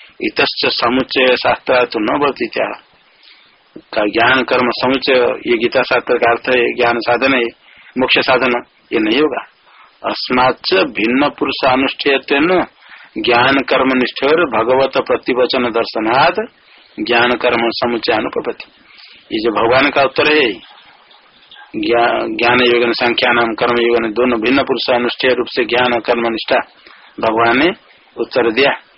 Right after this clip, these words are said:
प्रतिवचन दर्शनात् ज्ञान कर्म समुच्चय नहीं बनेगा। कस्तरी शास्त्रार्थ विवक्षित, शास्त्रार्थ क्या है? तत्र तस्मात् केवलादेव ज्ञानात् मुख्य, केवल ज्ञान से मुख्य इति एष अर्थ निश्चित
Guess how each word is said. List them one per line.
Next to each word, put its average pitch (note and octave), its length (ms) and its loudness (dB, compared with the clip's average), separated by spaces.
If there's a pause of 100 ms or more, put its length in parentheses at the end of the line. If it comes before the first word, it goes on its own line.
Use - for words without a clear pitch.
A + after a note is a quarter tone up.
(140)
प्रतिवचन A#2+ 500 0
दर्शनात् C3+ 440 0 (540)
ज्ञान B2 440 2
कर्म A2+ 240 0
समुच्चय A2+ 540 -2
नहीं G#2+ 240 -2
बनेगा। G#2 500 -8 (1400)
कस्तरी D#3 400 0
शास्त्रार्थ D#3+ 540 0
विवक्षित, D#3+ 500 2
शास्त्रार्थ D3+ 720 0
क्या C#3+ 220 0
है? F3 220 2 (640)
तत्र A#2+ 580 2 (800)
तस्मात् C3+ 560 0
केवलादेव D3 920 2
ज्ञानात् B2+ 420 0
मुख्य, A2+ 320 -4 (480)
केवल D3 300 2
ज्ञान A#2+ 200 0
से G2+ 180 -8
मुख्य - 220 -10 (640)
इति A2+ 380 2
एष C#3 160 -2
अर्थ A#2+ 500 0
निश्चित C#3 480 -2